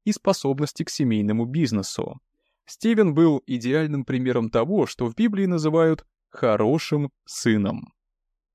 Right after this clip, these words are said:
Однако, вместо того, чтобы выказывать любовь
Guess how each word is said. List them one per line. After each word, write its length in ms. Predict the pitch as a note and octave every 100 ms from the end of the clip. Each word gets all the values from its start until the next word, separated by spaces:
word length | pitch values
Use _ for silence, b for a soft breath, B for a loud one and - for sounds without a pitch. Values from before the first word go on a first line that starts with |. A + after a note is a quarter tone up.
| _ _
Однако, 600 | F3+ F3 B2+ A2+ B2+ C#3 -
вместо 460 | A#2+ A2 E3 F#3 E3+
того, 280 | C#3 C#3 F3
чтобы 320 | - A2+ G#2+
выказывать 640 | G#2 A#2 D3+ D#3+ C3+ A#2+ A2
любовь 380 | A2 C3+ C#3+